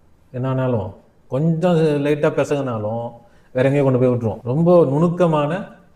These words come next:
பாடங்கள் தான் நமக்கு ரொம்ப லேசான முறையில நம்முடைய ஷேகுமார்கள்லேருந்து கிடைச்சது. இந்த பாடங்கள் அது மிக பெரும் போராட்டத்துக்கு பிறகு கிடைக்க வேண்டிய பாடம்.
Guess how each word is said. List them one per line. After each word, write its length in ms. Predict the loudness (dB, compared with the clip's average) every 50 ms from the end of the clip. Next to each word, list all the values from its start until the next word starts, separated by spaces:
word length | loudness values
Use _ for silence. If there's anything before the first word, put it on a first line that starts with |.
| _ _ _ _ _ _ _ _ _ _ _ _
பாடங்கள் 440 | -4 -2 0 0 0 0 -2 -2 -2
தான் 320 | -2 -4 -4 -6 -8 -12 -12 -10
நமக்கு 260 | -8 -8 -4 -4 -4
ரொம்ப 200 | -4 -2 0 2
லேசான 420 | 2 2 0 0 -2 -4 -2 -2
முறையில 520 | -2 2 2 2 2 2 0 -2 -6 -8 -16 -20 _ -20 _ _ _
நம்முடைய 320 | -4 0 2 2 2 2 0
ஷேகுமார்கள்லேருந்து 600 | 0 0 0 0 0 0 -2 -2 -2 -4 -4 -6
கிடைச்சது. 300 | -8 -8 -10 -12 -10 -6
இந்த 240 | -4 -2 -2 -2 -4
பாடங்கள் 680 | -2 -4 -2 0 0 0 0 0 -2 -2 -6 -10 -14 -20 -20 _ _ _ _ _ _ _ _ _ _ _ _ _
அது 220 | -6 -2 -2 0 0
மிக 200 | 0 0 0 0
பெரும் 340 | 2 2 4 4 2 2 2
போராட்டத்துக்கு 760 | 4 4 6 6 6 4 4 4 0 0 0 -4 -4 -4 0
பிறகு 260 | 2 4 4 6 4
கிடைக்க 240 | 4 0 0 0 0
வேண்டிய 220 | -2 0 -2 -2
பாடம். 320 | 0 -2 -4 -4 -6 -10